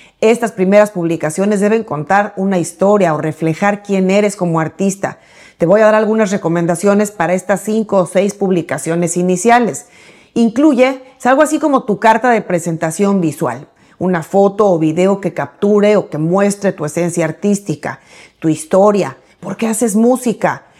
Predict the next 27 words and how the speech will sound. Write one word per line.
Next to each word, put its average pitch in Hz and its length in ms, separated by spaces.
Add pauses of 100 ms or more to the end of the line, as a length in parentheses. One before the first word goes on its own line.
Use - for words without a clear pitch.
(120)
Puedes 208 220
grabar 196 260
un 214 120
videíto 196 520
de 175 80
máximo 196 460
unos 196 240
sesenta 196 420
segundos 196 640
y 165 100
contar 151 480
algo 170 320
más. 156 460 (420)
También 170 300
hablar 190 240
de 190 80
tu 190 180
proceso 175 540
creativo. 180 800
Muestra 202 520
algo 185 200
detrás 170 340
de 190 80
tu 180 140
trabajo, 160 680
componiendo, 185 720
ensayando, 175 920